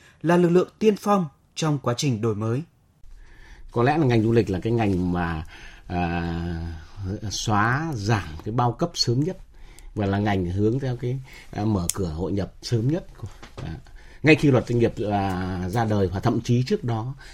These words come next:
Speaker 2: thì lĩnh vực du lịch, đặc biệt là lĩnh vực lưu trú, là lĩnh vực, à, các, các cơ sở phục vụ du lịch là lĩnh vực mà gần như không có những cái hạn chế và khuyến khích, cái thúc đẩy, à, tư nhân tham gia đầu tư phát triển du lịch. À,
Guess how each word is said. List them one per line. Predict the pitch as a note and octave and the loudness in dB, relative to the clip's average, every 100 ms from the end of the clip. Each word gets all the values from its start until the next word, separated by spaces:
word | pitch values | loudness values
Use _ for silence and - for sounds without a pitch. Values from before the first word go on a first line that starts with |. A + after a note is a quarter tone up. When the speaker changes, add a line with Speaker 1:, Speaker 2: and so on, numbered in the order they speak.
| - | -8
Speaker 2:
thì | - G#2 | 0 4
lĩnh | F3 F3+ | 4 4
vực | G2+ | 2
du | C#3 | 2
lịch, | B2 - | 2 2
đặc | A2 - A2+ | -2 -2 -2
biệt | G#2 G2 | -2 -2
là | F#2+ | -2
lĩnh | B2 B2 | -2 -2
vực | G#2+ | -2
lưu | A#2+ B2 | 0 -2
trú, | - A#2 D3 E3 - - - - | -2 -4 -4 -10 -16 -16 -16 -14
là | D2 G2+ G2+ F#2 F#2 | -8 -4 -2 -2 -4
lĩnh | B2 B2 | -4 -4
vực, | F#2+ - E2+ | -6 -8 -8
à, | E2+ D#2+ D#2+ D#2+ E2 E2 - | -6 -6 -8 -8 -8 -10 -10
các, | A#2 | -10
các | C#3 C3 | -8 -4
cơ | B2+ | -4
sở | G2 F#2 | -4 -8
phục | - E2+ | -10 -6
vụ | G2 - | -6 -6
du | G2+ | -8
lịch | F2+ E2+ - - - - | -8 -10 -16 -20 -16 -8
là | F2+ | -4
lĩnh | D3+ | 0
vực | D3+ - | 0 0
mà | F2 F2 E2+ D#2+ | -4 -10 -10 -10
gần | F2+ F#2 | -6 -4
như | A2 | -4
không | - C3+ | -4 -6
có | - G#2 | -6 -8
những | B2 | -6
cái | A#2+ | -8
hạn | G2+ F2+ F2 | -10 -12 -14
chế | F2 G2 B2 | -14 -12 -12
và | E2+ | -14
khuyến | - A2 | -8 -6
khích, | C3 G#3 | -4 -6
cái | - | -6
thúc | - - | -10 -10
đẩy, | F#2+ D#2+ - - - - | -10 -10 -16 -20 -20 -18
à, | - F2 E2 E2+ E2 - | -10 -8 -6 -8 -8 -2
tư | B2 | 0
nhân | C3 A#2+ G#2+ - - | 2 0 -6 -16 -10
tham | C3 B2 | -2 -2
gia | A#2+ G2+ | -2 -6
đầu | F2 - | -10 -6
tư | G#2+ | -8
phát | - - | -8 -14
triển | D#2+ D2+ | -14 -16
du | D#2 | -16
lịch. | - - - - - - - - | -16 -18 -20 -20 -20 -20 -20 -14
À, | E2+ | -12